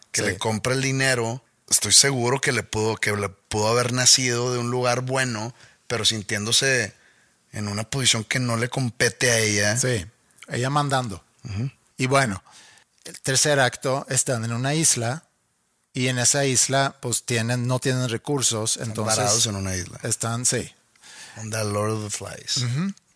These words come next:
Speaker 2: Onda Wilson. ¿Cómo se llama? <laughs> Ese
Speaker 1: Fíjate
Speaker 2: Cast-,
Speaker 1: que no vi esa película.
Speaker 2: Castaway.
Speaker 1: No vi Castaway.
Speaker 2: Sí.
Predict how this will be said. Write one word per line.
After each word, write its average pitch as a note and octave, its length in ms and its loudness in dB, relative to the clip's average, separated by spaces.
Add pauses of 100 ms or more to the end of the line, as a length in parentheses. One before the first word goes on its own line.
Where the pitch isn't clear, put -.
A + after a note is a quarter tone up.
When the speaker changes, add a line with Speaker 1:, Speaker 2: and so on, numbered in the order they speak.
(240)
Speaker 2:
Onda A2 1040 -2 (420)
Wilson. B3+ 1000 0 (380)
¿Cómo C#3+ 160 -8
se D3+ 60 -4
llama? C3 120 0 (880)
<laughs> - 100 -4
Ese C3 380 0
Speaker 1:
Fíjate B2 300 -4
Speaker 2:
Cast-, C#3 80 2
Speaker 1:
que C3 60 2
no A#2+ 80 0
vi A#2 60 0
esa B2 180 2
película. A2+ 360 -4
Speaker 2:
Castaway. B2+ 480 0 (300)
Speaker 1:
No A2 120 -6
vi G#2+ 120 -6
Castaway. G#2 600 -6
Speaker 2:
Sí. - 20 -12